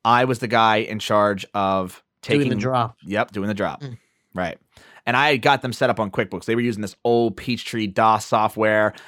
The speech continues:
Speaker 1: and the wife would always take money from the till whenever she needed to go, like, get her hair did. Like, and I would,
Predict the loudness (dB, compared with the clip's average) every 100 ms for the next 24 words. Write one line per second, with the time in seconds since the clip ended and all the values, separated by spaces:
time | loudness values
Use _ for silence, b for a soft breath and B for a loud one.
0 | -10 -6 -2 0 0 0 0 -2 -4 -6
1 | -2 -2 -2 -4 -4 -6 -6 -2 2 4
2 | 2 0 b b -6 -4 -4 -4 -4 -2
3 | 0 0 0 -2 -2 -2 0 0 0 0
4 | -2 -4 -2 -2 -2 -6